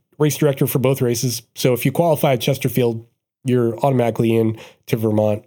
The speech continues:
And I need to, or I can't run Vermont.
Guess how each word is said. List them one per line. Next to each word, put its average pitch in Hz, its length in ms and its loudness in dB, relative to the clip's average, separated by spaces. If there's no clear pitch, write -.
And 127 380 0
I 131 100 2
need 139 320 2
to, 104 400 0
or 117 160 0
I 113 80 2
can't 131 260 -2
run 117 200 0
Vermont. 104 420 -2